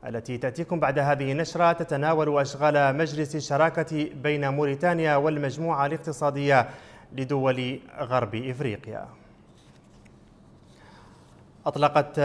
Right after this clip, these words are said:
وزارة الزراعة صباح اليوم بنواكشوط عملية نقل خمسة وثلاثين جرارا متوسطا مجهزا بآلياته المرفقة إلى مناطق الز-، إلى مناطق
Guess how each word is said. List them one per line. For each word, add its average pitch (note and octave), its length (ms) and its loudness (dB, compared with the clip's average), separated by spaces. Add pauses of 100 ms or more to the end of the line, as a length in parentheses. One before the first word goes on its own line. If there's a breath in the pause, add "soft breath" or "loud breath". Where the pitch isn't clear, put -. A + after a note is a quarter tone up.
(200)
وزارة C#3 500 4
الزراعة C#3+ 720 2
صباح C#3+ 380 4
اليوم D3+ 300 0
بنواكشوط D3 640 2
عملية D3+ 760 2
نقل D3+ 520 0
خمسة D#3+ 540 -2
وثلاثين D3+ 760 2 (120)
جرارا D3+ 760 4 (460 loud breath)
متوسطا D3+ 840 0
مجهزا D#3 760 0
بآلياته D3+ 1000 0
المرفقة C3 680 0 (420 loud breath)
إلى B2+ 200 0
مناطق C#3+ 400 0
الز-، C3+ 120 -4
إلى C#3+ 580 0
مناطق D#3 460 0